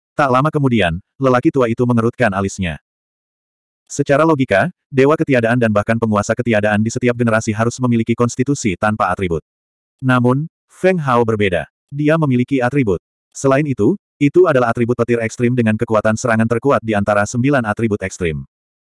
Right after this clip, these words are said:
Hal semacam ini yang bertentangan dengan akal sehat menyebabkan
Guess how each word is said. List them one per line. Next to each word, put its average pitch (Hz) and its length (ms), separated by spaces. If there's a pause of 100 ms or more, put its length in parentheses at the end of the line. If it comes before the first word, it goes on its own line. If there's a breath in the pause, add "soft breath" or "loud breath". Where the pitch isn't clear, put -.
(760)
Hal 156 160
semacam 139 400
ini 131 240
yang 139 80
bertentangan 117 480
dengan 107 160
akal 113 240
sehat 123 240
menyebabkan 110 400